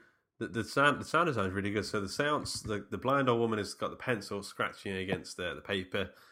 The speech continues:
Um, she's asking, uh, the, the kids, "Why did their mother kill them?" or something like that. Um,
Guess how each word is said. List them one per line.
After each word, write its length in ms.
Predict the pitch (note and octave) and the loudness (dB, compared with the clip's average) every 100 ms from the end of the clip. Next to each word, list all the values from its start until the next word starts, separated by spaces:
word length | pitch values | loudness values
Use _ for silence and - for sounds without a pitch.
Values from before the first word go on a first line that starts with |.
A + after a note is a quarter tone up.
| - _ | -20 _
Um, 360 | F#2 F2+ F#2 C2+ | 0 0 0 -4
she's 240 | - C3 B2+ | 2 4 6
asking, 480 | A#2 - A2+ G#2 - _ _ | 4 4 0 0 -2 _ _
uh, 240 | F#2+ F#2 | -4 -2
the, 120 | F2 F#2+ _ _ _ | -4 -8 _ _ _
the 80 | G2 | -12
kids, 680 | - A2+ G2+ - - - - _ _ _ | 0 4 4 2 -6 -6 -12 _ _ _
"Why 260 | G#2 G#2 G#2+ | 4 8 8
did 180 | G2+ F#2+ | 6 4
their 500 | G2+ G2 F#2+ F2+ - - _ _ | 6 6 6 4 0 -10 _ _
mother 380 | G2+ G#2 G2 F#2+ - _ | 2 4 4 0 -6 _
kill 260 | - A2+ G2+ | 4 6 6
them?" 240 | E2 F2 - _ _ _ _ _ | 0 -6 -10 _ _ _ _ _
or 100 | G2+ | -4
something 320 | F#2 G#2+ G2 F#2 | -2 -4 -2 -2
like 120 | E2 | -2
that. 420 | E2+ D#2 - - | -2 -6 -10 -2
Um, 500 | G2 F#2+ F#2 F#2 F2+ | 2 4 4 2 -4